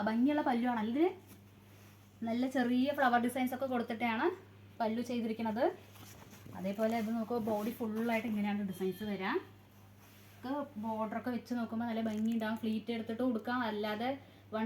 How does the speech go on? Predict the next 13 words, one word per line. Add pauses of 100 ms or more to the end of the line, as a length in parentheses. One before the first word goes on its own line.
ഫ്ലീറ്റ്
ആയിട്ട്
ഇടാം. (220)
നല്ല (220)
ഒതുങ്ങിയിരിക്കണ (120)
സാരിയാണ്
കോറ (140)
സിൽക്ക്. (1300)
അറുന്നൂറ്റം-, (200)
അറുന്നൂറ്
രൂപ (140)
മാത്രമേ
വരുന്നുള്ളൂ